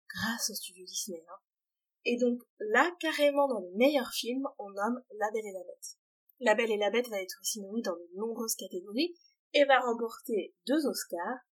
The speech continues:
l'Oscar de la meilleure musique et l'Oscar de la meilleure chanson avec la chanson Histoire éternelle. En termes de réception, La Belle et la Bête, c'est donc énorme, mais en termes de budget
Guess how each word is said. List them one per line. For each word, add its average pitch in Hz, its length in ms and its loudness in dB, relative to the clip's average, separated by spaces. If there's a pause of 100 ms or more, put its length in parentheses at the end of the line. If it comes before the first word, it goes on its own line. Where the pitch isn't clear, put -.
(280)
l'Oscar 233 480 4
de 185 80 -4
la 156 180 -8
meilleure 226 300 -2
musique 233 560 -4
et 208 140 -6
l'Oscar 196 380 -6
de 185 140 -8
la 180 180 -8
meilleure 226 220 -4
chanson 208 640 -4 (220)
avec - 140 -20
la - 80 -12
chanson - 460 -8 (120)
Histoire 226 320 -8
éternelle. 202 280 -12 (300)
En 254 160 4
termes 381 300 10
de 269 80 8
réception, 294 640 6 (160)
La 285 160 8
Belle 269 160 8
et 247 80 8
la 233 120 6
Bête, 349 220 4
c'est 240 220 2
donc 277 240 0 (340)
énorme, 196 480 2 (180)
mais 294 360 2
en 214 140 -4
termes 285 320 0
de 214 100 -2
budget 202 520 0